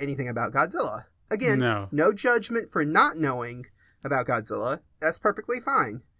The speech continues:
Speaker 1: Come listen to the podcast. You will enjoy it, Madison Lennon. <laughs>
Speaker 2: It, well, it, I
Speaker 1: Maybe
Speaker 2: mean, what your, your point here is, though, this is a, I mean, you're trying to, to put together a list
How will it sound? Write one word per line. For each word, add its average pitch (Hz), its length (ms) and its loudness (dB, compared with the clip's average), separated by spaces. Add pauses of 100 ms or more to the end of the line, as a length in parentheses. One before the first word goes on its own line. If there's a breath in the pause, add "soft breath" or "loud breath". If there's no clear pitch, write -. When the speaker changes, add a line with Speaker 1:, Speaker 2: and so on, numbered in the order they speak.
(240)
Speaker 1:
Come 165 340 -2
listen 202 360 -2
to 226 120 -4
the 214 100 -2
podcast. 196 800 0
You 139 220 -6
will 165 120 -4
enjoy 185 400 0
it, 135 260 0
Madison 123 440 -4
Lennon. 113 360 -10 (240 loud breath)
<laughs> - 0 -
Speaker 2:
It, 208 760 6
well, 208 200 10
it, 147 280 6
I 180 60 6
Speaker 1:
Maybe 180 60 6
Speaker 2:
mean, 185 160 4
what 208 240 6
your, 196 280 -2
your 175 180 2
point 214 360 0
here 190 240 8
is, 147 260 2
though, 147 480 8
this 175 360 2
is 175 180 -2
a, 131 420 2
I 151 40 -4
mean, 160 200 8
you're 175 120 6
trying 196 300 4
to, 151 200 6
to 156 240 0
put 170 300 2
together 143 400 4
a 139 60 2
list 151 440 2